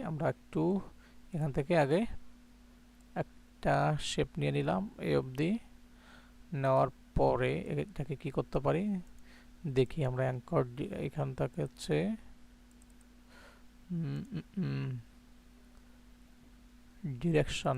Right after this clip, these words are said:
ডিরেকশনটা দিয়ে তো হওয়া কথা। তার মানে এটাকে না হলে, উম, পেন টুল, অ্যাড অ্যাঙ্কর পয়েন্ট টুল,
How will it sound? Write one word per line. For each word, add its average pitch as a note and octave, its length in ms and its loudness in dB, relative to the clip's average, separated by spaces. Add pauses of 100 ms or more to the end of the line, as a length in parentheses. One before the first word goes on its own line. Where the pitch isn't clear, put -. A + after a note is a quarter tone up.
(140)
ডিরেকশনটা C#3+ 580 2
দিয়ে D3+ 200 0
তো D3+ 180 2 (2000)
হওয়া C#3+ 220 10
কথা। C3 380 0
তার D#3+ 160 -2
মানে D3+ 120 2
এটাকে C#3 300 2
না C3+ 180 2 (120)
হলে, C#3 240 4 (1120)
উম, C#3 640 -4 (140)
পেন C#3+ 160 4 (100)
টুল, D#3 240 2 (1300)
অ্যাড D3 140 0
অ্যাঙ্কর C3 420 2
পয়েন্ট C#3 200 0 (100)
টুল, D#3+ 160 0